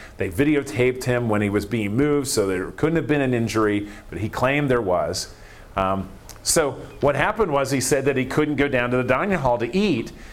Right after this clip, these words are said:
and so they got in the routine of bringing him his food, carrying it all the way into his bed in his cell, and sending it down beside his bed. The doctor wasn't, didn't think that it was a true disorder because all the physical evidence had come back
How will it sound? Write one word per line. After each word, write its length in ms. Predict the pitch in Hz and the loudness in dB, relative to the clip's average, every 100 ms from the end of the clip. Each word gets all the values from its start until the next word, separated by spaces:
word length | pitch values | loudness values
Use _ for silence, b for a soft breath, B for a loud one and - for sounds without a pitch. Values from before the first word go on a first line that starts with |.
| B | B
and 100 | 127 | 0
so 140 | 123 | 2
they 240 | 147 143 160 | 2 2 2
got 300 | 147 139 143 | 2 0 2
in 40 | |
the 100 | 143 | 0
routine 480 | 139 143 - 220 214 | 2 2 2 2 2
of 160 | 120 90 | 0 0
bringing 360 | 113 135 151 | 2 2 2
him 220 | 160 165 | 2 2
his 220 | 156 156 - | 2 0 -2
food, 580 | 240 247 170 131 131 B B B | 0 2 2 0 -4 B B B
carrying 260 | 160 156 | 0 2
it 120 | 139 131 | 2 2
all 260 | 113 131 | 2 2
the 80 | 165 | 2
way 220 | 175 175 | 2 2
into 260 | 170 - 165 | 0 2 2
his 120 | 151 | 2
bed 280 | 120 175 170 | 0 0 2
in 100 | 143 | 0
his 160 | 123 | 0
cell, 300 | - 190 170 | 2 2 2
and 120 | 131 113 | 0 0
sending 320 | 127 123 123 | 0 2 0
it 140 | 127 | 2
down 220 | 113 107 | 2 0
beside 340 | 107 107 101 98 | -2 0 0 0
his 140 | 113 | -2
bed. 420 | - 175 104 73 - - B B B | 0 0 0 -6 -14 -18 B B B
The 80 | 104 | -4
doctor 500 | 98 170 208 214 147 | 0 2 0 0 0
wasn't, 560 | 135 127 139 151 - 110 | 2 2 0 -4 -8 -2
didn't 240 | 131 151 | 0 0
think 380 | 160 151 131 117 | 0 0 0 0
that 120 | 123 | 0
it 80 | 120 | 2
was 200 | 113 117 | 2 2
a 60 | 143 | -2
true 300 | - 110 113 | -2 0 2
disorder 600 | 123 - 139 104 82 - B B | 0 2 2 2 -2 -8 B B
because 240 | - 135 | 0 0
all 360 | - - 120 151 | 0 2 2 4
the 220 | 160 175 | 2 0
physical 800 | 151 - - 156 151 170 165 160 | -4 -12 0 0 2 0 2 0
evidence 400 | - 175 175 123 - | 2 0 0 0 0
had 140 | 113 | -2
come 240 | - 131 | 0 -2
back 380 | 110 90 95 - | 0 0 0 -4